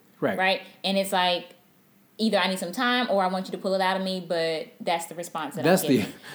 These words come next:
Speaker 2: Right?
Speaker 1: that's
Speaker 2: That's
Speaker 1: the only
Speaker 2: crazy. <laughs>
Speaker 1: time where the word nothing actually means
Speaker 2: Means
Speaker 1: something.
Speaker 2: something. Right. And so I've learned over the years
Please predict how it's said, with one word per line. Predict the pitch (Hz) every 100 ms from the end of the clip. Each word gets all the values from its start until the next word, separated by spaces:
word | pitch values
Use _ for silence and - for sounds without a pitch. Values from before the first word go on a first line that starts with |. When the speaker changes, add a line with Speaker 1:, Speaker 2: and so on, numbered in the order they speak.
| -
Speaker 2:
Right? | 254 220
Speaker 1:
that's | 233
Speaker 2:
That's | 156
Speaker 1:
the | 139
only | 147 143
Speaker 2:
crazy. | 143
<laughs> | 131 120 110 110 -
Speaker 1:
time | - - -
where | 120 123 123 120 110
the | 120
word | 117 127 123 113
nothing | 123 123 - 104 101 98 - _
actually | - 123 123 120 110
means | 110 113 107 -
Speaker 2:
Means | 185
Speaker 1:
something. | 180 113 170 156
Speaker 2:
something. | 175 - -
Right. | 220 208 180 160 - -
And | 233 262
so | 240 247 240 226 220 - - - - _ _ _ -
I've | 254
learned | 240 285 311 240
over | 214 202
the | 190
years | 180 170 165 185 233